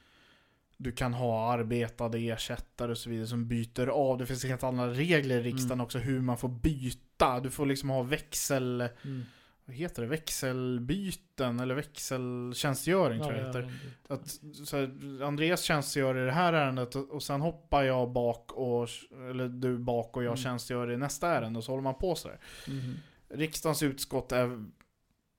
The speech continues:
Speaker 1: liksom, sker beroende på utskott, men du kan ha möten två gånger i veckan,
Speaker 2: Mm.
Speaker 1: och liksom, det är två timmars möten.
Speaker 2: Mm. Men,
Speaker 1: Men,
Speaker 2: eh,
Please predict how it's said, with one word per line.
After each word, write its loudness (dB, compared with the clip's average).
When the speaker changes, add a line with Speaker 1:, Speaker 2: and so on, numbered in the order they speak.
Speaker 1:
liksom, -6
sker 0
beroende 6
på 2
utskott, 0
men -2
du -10
kan -2
ha 2
möten 2
två -4
gånger 2
i 0
veckan, -4
Speaker 2:
Mm. -2
Speaker 1:
och -2
liksom, -4
det 2
är 0
två 4
timmars -2
möten. 4
Speaker 2:
Mm. -8
Men, 2
Speaker 1:
Men, 6
Speaker 2:
eh, 4